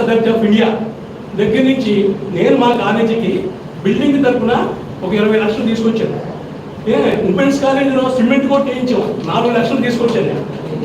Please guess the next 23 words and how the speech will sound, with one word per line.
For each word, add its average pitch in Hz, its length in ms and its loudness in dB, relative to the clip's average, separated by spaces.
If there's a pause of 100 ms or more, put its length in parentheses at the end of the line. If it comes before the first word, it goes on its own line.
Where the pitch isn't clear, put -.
(680)
మరి 202 180 0 (380)
Gas 233 220 0
Authority 240 320 2
of - 120 2
India. 214 160 4 (420)
అందువల్ల 226 380 4
ఏంటంటే, 254 320 0 (220)
నా 208 80 2 (160)
ఉద్దేశం 233 340 2
ఏంటంటే, 214 320 0 (520)
వాసు 254 280 2
గారు 240 160 4
వచ్చిన 202 240 0
తర్వాత 202 280 0 (440)
ఫండ్స్ 226 340 2
గురించి 269 280 2
చూడకుండా 208 440 2 (720)
మనం 233 160 2 (140)
Ga-, 196 160 0 (140)
Gas 226 260 0
Authority 233 320 2
of 220 160 0
ఇండియాకి, 220 360 2